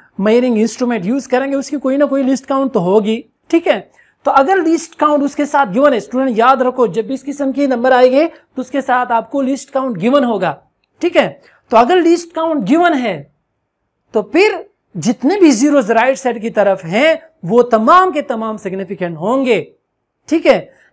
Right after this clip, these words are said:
लेकिन अगर लीस्ट काउंट गिवन नहीं हो, तो फिर नेक्स्ट में डिस्कस करते हैं। तो अब देखो, depending upon the counting, counting unit का मतलब क्या स्टूडेंट? लीस्ट काउंट, ठीक है? अब देखो, for example, हमारे पास कोई एक नंबर है एट थाउजेंड केजी, कोई एक मास है एट थाउजेंड केजी। अब यहाँ पे लीस्ट काउंट हमें गिवन है वन केजी,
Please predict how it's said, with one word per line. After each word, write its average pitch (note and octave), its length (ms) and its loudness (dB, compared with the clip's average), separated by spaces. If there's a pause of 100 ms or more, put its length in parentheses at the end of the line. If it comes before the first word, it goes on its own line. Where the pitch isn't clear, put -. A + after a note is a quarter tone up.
लेकिन C#4+ 320 2
अगर D4+ 380 0
लीस्ट D4 340 -2
काउंट C4+ 280 -2
गिवन C4 220 -2
नहीं D#4 120 -2
हो, C4+ 100 0
तो C4+ 100 -8
फिर B3+ 140 -6
नेक्स्ट A3+ 240 -8
में G3+ 100 -8
डिस्कस G3 340 -10
करते F#3 240 -6
हैं। D4+ 180 -4 (280)
तो C#4 60 2
अब E4 180 4
देखो, A3+ 300 -8 (200)
depending D#4 580 -2
upon C#4+ 240 -2
the C#4 100 -2
counting, D4 380 0
counting D4+ 440 -2
unit D4+ 180 2
का C#4+ 80 2
मतलब C4+ 240 -4
क्या C#4 140 -6
स्टूडेंट? C#4 320 -4
लीस्ट A3+ 220 -6
काउंट, F3+ 220 -4
ठीक C4 120 -4
है? F#4+ 140 -6 (1040)
अब E4 100 4
देखो, E4+ 180 -2
for D#4 200 6
example, C4+ 380 0
हमारे D4 200 2
पास D4+ 220 0
कोई C#4+ 140 -6
एक C#4 120 -6
नंबर B3+ 240 0
है D4 60 4
एट C4+ 360 2
थाउजेंड C4+ 320 -2
केजी, B3 280 -4
कोई D4 200 -6
एक B3+ 120 -2
मास A#3+ 360 -6
है G#3+ 60 -8
एट C4 320 -2
थाउजेंड G#3+ 320 -2
केजी। A3 360 -2 (360)
अब A3 160 2
यहाँ E4 240 2
पे D#4+ 100 0
लीस्ट D#4+ 420 0
काउंट C#4 220 -2
हमें B3 180 -4
गिवन B3 200 -4
है A3 60 -4
वन F#3+ 200 -6
केजी, D#3 240 -16